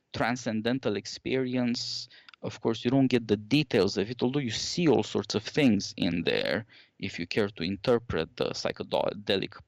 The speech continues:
plays of colors and shapes. But in the end, it's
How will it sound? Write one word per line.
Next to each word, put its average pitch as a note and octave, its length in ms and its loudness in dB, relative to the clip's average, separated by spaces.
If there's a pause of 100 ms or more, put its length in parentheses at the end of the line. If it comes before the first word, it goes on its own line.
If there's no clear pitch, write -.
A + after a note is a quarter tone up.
(120)
plays G#2+ 300 -2
of - 140 -14
colors F#2 380 -2
and G2+ 140 -8
shapes. - 440 -4 (320)
But C3 220 0
in C#3 160 0
the C3 180 -2
end, E3 300 0 (520)
it's - 500 -6